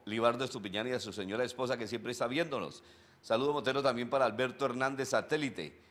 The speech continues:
para El Cabo, de la página El Cabo El Cartel, también para Leo de la página Lo que pasa en Bucaramanga.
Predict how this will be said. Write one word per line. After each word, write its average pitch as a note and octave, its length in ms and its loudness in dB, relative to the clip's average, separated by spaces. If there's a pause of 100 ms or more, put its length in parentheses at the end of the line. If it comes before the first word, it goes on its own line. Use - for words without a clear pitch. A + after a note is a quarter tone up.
(300)
para B2+ 200 6
El C3 180 -2
Cabo, F3+ 580 10
de G#2 80 2
la A2+ 120 6
página D3 320 4
El A#2 140 -4
Cabo D3+ 260 6
El C3 140 -2
Cartel, A#2 760 2
también A2 320 -2
para A#2 640 4
Leo C3+ 260 4
de B2+ 80 2
la G#2+ 120 2
página B2 280 2
Lo A#2 140 0
que A2+ 100 -6
pasa A2 280 2
en B2 60 -4
Bucaramanga. A2 680 2